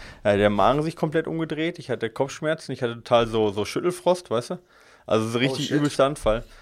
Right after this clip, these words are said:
Speaker 1: Und hab dann, bin nachts dann oft so schweißgebadet aufgewacht und, äh, wie gesagt, der Magen, äh, mir war total schlecht und echt übel. Und heute Morgen ging's ein bisschen besser. Aber hab ich mal eine Stunde länger gepennt. Das ist ja der Vorteil, wenn man selbstständig ist, kann man mal eine Stunde länger schlafen, wenn man möchte.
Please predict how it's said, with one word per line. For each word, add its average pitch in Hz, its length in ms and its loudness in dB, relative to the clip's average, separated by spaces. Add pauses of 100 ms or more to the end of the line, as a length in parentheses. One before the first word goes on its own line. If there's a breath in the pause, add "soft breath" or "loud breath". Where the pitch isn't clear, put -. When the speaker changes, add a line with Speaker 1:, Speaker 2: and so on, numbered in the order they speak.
(220 soft breath)
Speaker 1:
Und 107 120 -2
hab 110 180 0
dann, 113 240 6
bin 117 160 -4
nachts 120 240 2
dann 123 160 -4
oft - 200 -2
so 120 140 -6
schweißgebadet 117 640 4
aufgewacht 143 600 0 (420 soft breath)
und, 110 380 -4
äh, 107 260 4
wie 110 80 -4
gesagt, 110 300 -2
der 107 80 -8
Magen, 120 540 2
äh, 117 120 -2
mir 120 140 -2
war 113 100 6
total 113 240 2
schlecht - 400 -4
und 110 220 -8
echt - 160 -10
übel. 127 320 -4 (400 soft breath)
Und 107 100 -6
heute 113 160 2
Morgen 120 280 4
ging's 127 220 -4
ein 120 60 -16
bisschen 135 260 -4
besser. 127 360 -2 (580 loud breath)
Aber 107 220 6
hab 107 80 6
ich - 220 -6 (120)
mal 107 120 -4
eine 110 80 -2
Stunde 127 260 -2
länger 117 260 0
gepennt. 123 380 -4 (100)
Das 110 220 -8
ist - 40 -12
ja 123 80 8
der 110 100 6
Vorteil, 113 300 4
wenn 104 80 0
man 104 100 -2
selbstständig 110 380 -2
ist, 120 180 -10
kann 113 120 -4
man 107 80 -4
mal 104 60 0
eine 101 100 0
Stunde 107 260 -6
länger 107 200 0
schlafen, 107 380 -2
wenn 98 100 -4
man 98 100 -6
möchte. 104 300 -8